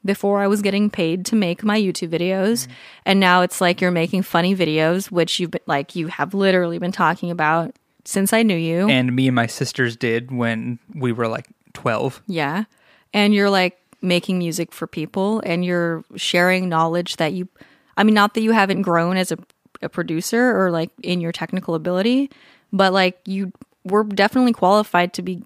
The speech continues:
Speaker 1: making informational videos a few years back.
Speaker 2: I just didn't believe it.
Speaker 1: And now we're both just like, "Okay, yep, we've tried on all these different, like, hats and, like, different roles." And it's like, "Oh yeah, we're back to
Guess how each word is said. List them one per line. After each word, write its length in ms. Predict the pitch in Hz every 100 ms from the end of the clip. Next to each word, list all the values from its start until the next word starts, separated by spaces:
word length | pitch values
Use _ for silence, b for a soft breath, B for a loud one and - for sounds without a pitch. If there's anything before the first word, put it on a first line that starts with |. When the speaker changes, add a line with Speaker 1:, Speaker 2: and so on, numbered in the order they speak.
| _ -
Speaker 1:
making 420 | 180 180 185 185
informational 600 | 175 - 175 180 - 175
videos 520 | 185 220 175 170 - -
a 40 |
few 160 | - 185
years 180 | 165 165
back. 320 | 151 95 - -
Speaker 2:
I 80 |
just 160 | 135 -
didn't 180 | 131 127
believe 300 | 113 120 120
it. 140 | - _ -
Speaker 1:
And 120 | 202
now 160 | 196 196
we're 140 | 196
both 220 | 190 185 -
just 220 | - -
like, 220 | 170 175
"Okay, 220 | 190 277
yep, 280 | 208 233 -
we've 120 | 190
tried 340 | - 208 196 190
on 240 | 180 175
all 160 | 170 170
these 220 | 175 -
different, 520 | 160 - 175 165 -
like, 240 | - 220 -
hats 460 | 190 196 202 -
and, 160 | 196 190
like, 160 | - - -
different 260 | 180 196 185
roles." 460 | 202 220 254 262
And 100 | 220
it's 160 | 185 -
like, 180 | 180 -
"Oh 140 | 285
yeah, 160 | 185 151
we're 140 | 175
back 320 | 170 151 156 - -
to 320 | 185 202